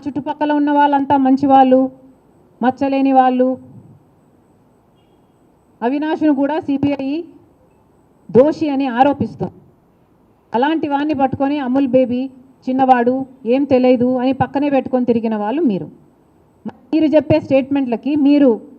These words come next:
"నా పక్కనే పెట్టుకున్నాను వీళ్ళని, కాబట్టి వీళ్ళంతా మచ్చలేని మనుషులు" అని మీరు ఇచ్చే క్రెడిట్ ఎవరికి కావాలండి? మీరు నిజంగానే నిర్దోషులైతే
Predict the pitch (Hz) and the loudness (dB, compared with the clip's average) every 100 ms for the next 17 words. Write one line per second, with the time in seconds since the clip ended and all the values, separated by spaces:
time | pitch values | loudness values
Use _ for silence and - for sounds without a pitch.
0 | _ _ 269 277 269 294 294 277 262 277 | _ _ -4 -2 -2 -2 -2 -2 -4 -4
1 | 269 262 254 254 247 254 254 - 262 262 | -2 0 0 0 0 -2 -4 -4 -2 0
2 | 262 262 262 254 254 254 247 254 254 254 | -2 -2 -2 -2 -2 -2 -2 -2 -2 -2
3 | 247 233 240 226 226 - 262 262 269 262 | -4 -6 -6 -6 -6 -10 -10 -6 -6 -4
4 | 277 269 233 254 240 247 262 220 185 175 | -4 -2 -2 0 0 -2 -4 -4 -6 -6
5 | 165 160 165 _ _ _ _ _ _ _ | -10 -14 -18 _ _ _ _ _ _ _
6 | _ _ _ _ _ _ _ _ _ _ | _ _ _ _ _ _ _ _ _ _
7 | _ _ _ _ _ _ _ _ - 233 | _ _ _ _ _ _ _ _ -4 -2
8 | 285 226 170 240 277 311 320 285 240 262 | 0 0 0 -2 -2 -2 0 0 0 -2
9 | 285 277 247 190 214 294 | -4 -6 -6 -4 -4 -4